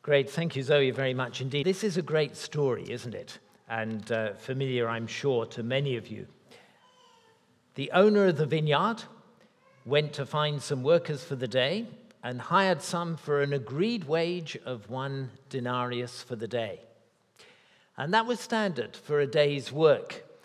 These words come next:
So there were no great surprises, really.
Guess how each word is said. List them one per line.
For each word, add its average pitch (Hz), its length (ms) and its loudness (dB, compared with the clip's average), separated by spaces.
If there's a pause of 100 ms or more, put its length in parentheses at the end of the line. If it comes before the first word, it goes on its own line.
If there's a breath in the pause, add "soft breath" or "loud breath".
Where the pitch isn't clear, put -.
(320 loud breath)
So 190 200 2
there 175 120 0
were 196 80 4
no 247 200 4
great 214 360 4
surprises, 160 960 -4
really. 110 420 -8